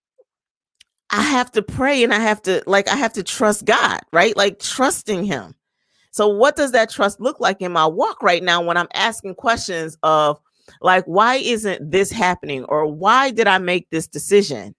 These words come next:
And I have to understand some other things. So then I was like, "Well, God, okay, can you give me a little bit more?" And so then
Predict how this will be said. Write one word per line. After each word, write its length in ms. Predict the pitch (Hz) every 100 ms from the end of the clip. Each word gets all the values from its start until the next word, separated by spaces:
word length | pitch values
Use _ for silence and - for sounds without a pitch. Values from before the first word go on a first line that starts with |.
| _ _ _ _ - -
And 100 | 220
I 80 | 208
have 300 | 247 359 -
to 100 | 262
understand 840 | 220 202 202 226 240 185 160 185 - _ _
some 240 | - 202
other 240 | 196 196
things. 360 | 202 277 269 220
So 200 | - 196
then 380 | 190 214 208 214 _ _
I 60 | 202
was 120 | 214
like, 160 | 220 196
"Well, 140 | 202
God, 260 | 190 233 226
okay, 220 | 220 226
can 260 | 214 208 196
you 140 | 202
give 240 | 180 226 226
me 140 | 226
a 80 | 185
little 240 | 175 165
bit 140 | 147 156
more?" 340 | 190 165 127
And 160 | 170 180
so 180 | 196 190
then 460 | 202 254 240 202